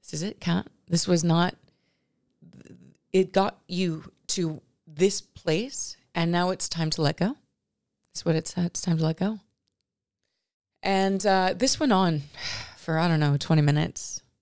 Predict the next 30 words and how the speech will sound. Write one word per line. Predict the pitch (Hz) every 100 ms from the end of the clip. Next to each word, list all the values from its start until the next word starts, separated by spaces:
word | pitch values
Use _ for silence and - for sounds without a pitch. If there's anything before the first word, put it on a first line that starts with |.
| _ _ _ _ _ - - _
About | 202
twenty | - 175 170
minutes, | 156 165 170 - - -
I | - 165 165
just | 165 160 - - - _ _ -
cried, | 180 165 175 170 165
sobbing. | - - 170 180 165 147 - _ _ _ _ _ _ _ _ _ _ _
And | - 226
I |
was | 226 214
so | - 214
sad, | - - - 226 196 180 180 _ _ _ _ _ _ _ -
so | - - 202 208 202 -
sad | - 185 180 156 151 - -
about | 165 170
this. | - - -
Like, | - -
I |
was | -
like, | - - _ _ _ _ _
"But, | 233 -
like, | 190 -
my | 190
community | 175 - 185 269 415 269 190 160
and | - 190 180 180 - _ _ _ _
all | 247
the | 285
people | - - 277 269
that | -
follow | - - 240 -